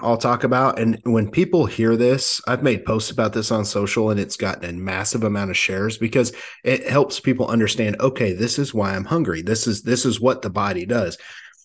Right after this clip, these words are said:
So when you eat any food, right? Say I just ate, uh, whatever, meal three for the day, right? You get this response in your, in your body. It comes from leptin. It's a hormone primarily made,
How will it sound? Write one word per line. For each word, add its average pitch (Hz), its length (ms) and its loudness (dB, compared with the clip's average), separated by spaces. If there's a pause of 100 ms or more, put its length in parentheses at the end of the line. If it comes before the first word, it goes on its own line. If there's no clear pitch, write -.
(360)
So 151 240 6
when 135 240 4
you 196 200 4
eat 135 360 0
any 123 240 4
food, 92 340 -2
right? 98 260 0
Say 127 220 4
I 123 80 4
just 117 240 0
ate, 113 320 2
uh, 98 320 0 (240)
whatever, 104 560 0
meal 113 320 2
three 95 320 -2
for 101 180 -6
the 90 120 -4
day, 85 240 -6
right? 101 360 -4 (540)
You 123 160 4
get 147 240 4
this 127 380 4
response 117 640 2
in 104 80 2
your, 95 220 0
in 107 200 -2
your 92 80 0
body. 92 460 -2
It 104 80 -4
comes 101 240 -2
from 92 180 -4
leptin. 92 560 -6
It's - 140 -6
a 107 40 -4
hormone 123 440 2
primarily 135 600 4
made, 113 460 2